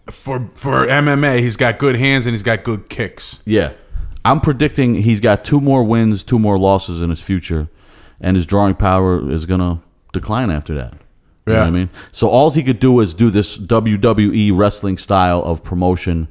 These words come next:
Speaker 2: hope to draw. He's g-, maybe even go make a big fight out of Paulie Malignaggi. I bet they could get a million pay-per-view with that.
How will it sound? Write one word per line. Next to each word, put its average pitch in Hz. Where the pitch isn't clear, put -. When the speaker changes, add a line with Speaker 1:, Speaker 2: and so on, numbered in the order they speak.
Speaker 2:
hope 101
to 92
draw. 95
He's 101
g-, 104
maybe 110
even 135
go 123
make 101
a 95
big 101
fight 113
out 107
of -
Paulie 117
Malignaggi. 113
I -
bet 101
they 92
could 85
get 87
a 80
million 85
pay-per-view 78
with 69
that. 87